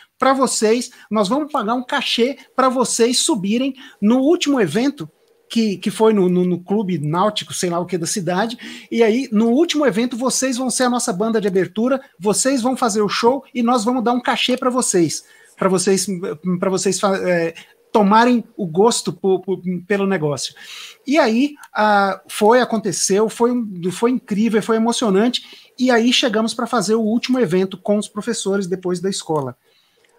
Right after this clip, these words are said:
Pra nossa surpresa, a,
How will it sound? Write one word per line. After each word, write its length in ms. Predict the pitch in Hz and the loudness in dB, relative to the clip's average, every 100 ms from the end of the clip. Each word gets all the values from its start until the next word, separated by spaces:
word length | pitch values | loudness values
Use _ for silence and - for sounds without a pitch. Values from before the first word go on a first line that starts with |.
| _ _ _ _ _ _ _ _ 247 | _ _ _ _ _ _ _ _ 2
Pra 160 | 254 | 4
nossa 320 | 190 185 180 | 4 2 0
surpresa, 720 | 151 165 - 175 180 139 143 _ _ | -4 -6 -4 0 0 -2 -8 _ _
a, 560 | 180 175 165 160 160 | -6 -2 0 0 -2